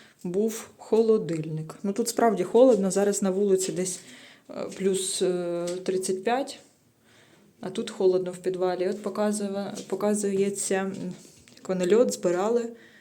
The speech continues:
щось там добували, і оце був такий холодильник. А це що? Не знаю.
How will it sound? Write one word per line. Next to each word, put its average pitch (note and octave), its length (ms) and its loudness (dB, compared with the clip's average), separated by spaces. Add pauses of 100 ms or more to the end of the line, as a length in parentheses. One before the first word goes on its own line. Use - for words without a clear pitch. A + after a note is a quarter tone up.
(320)
щось - 260 -12
там D#3+ 220 -10
добували, F#3+ 580 2
і F3 60 2
оце G3 340 -2 (400)
був G3 200 -6
такий G3+ 420 -4 (100)
холодильник. F3+ 680 -4 (2000)
А F#3 80 -10
це A3+ 260 -2
що? C4 260 -4 (3000)
Не B3+ 180 -4
знаю. G3+ 580 -8